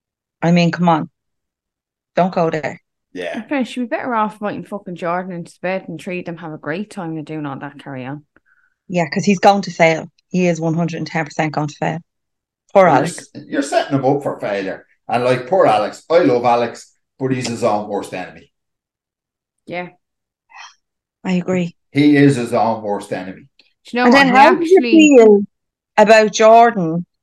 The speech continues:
Speaker 1: crying because M-,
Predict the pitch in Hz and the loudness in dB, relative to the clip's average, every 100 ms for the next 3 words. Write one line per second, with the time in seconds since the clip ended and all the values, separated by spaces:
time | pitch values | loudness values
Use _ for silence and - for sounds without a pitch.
0 | _ _ _ _ _ _ - - 214 240 | _ _ _ _ _ _ -8 2 2 2
1 | 185 160 147 139 - _ _ _ _ _ | 0 -4 -6 -8 -10 _ _ _ _ _
2 | _ _ 190 185 185 175 170 180 160 | _ _ -8 0 2 2 0 -4 -6